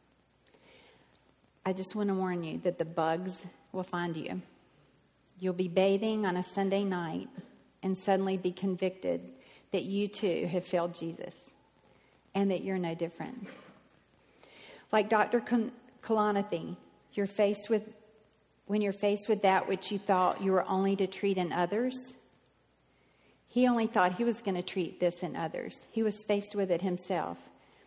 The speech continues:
You enter an entirely different universe where compassion and kindness begin. We feed our ego or we feed our compassion.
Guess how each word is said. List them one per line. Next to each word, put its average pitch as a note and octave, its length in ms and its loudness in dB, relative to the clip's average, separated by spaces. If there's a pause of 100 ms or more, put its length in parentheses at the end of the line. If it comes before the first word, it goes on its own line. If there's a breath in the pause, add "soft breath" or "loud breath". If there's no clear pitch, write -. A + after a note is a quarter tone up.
(580 soft breath)
You A3+ 240 0
enter A3 240 0
an G#3 200 0
entirely G3+ 600 2
different G#3 340 0
universe F3+ 600 -2
where F#3 120 -2
compassion F#3+ 880 -2 (400)
and F3+ 180 -2
kindness E3+ 580 -4 (460)
begin. E3 540 -6 (1700 soft breath)
We A#3 100 2
feed B3 260 6
our A#3 200 6
ego B3+ 560 8 (680)
or G3 160 4
we F3+ 120 2
feed F#3+ 260 2
our E3+ 120 2
compassion. E3+ 720 -8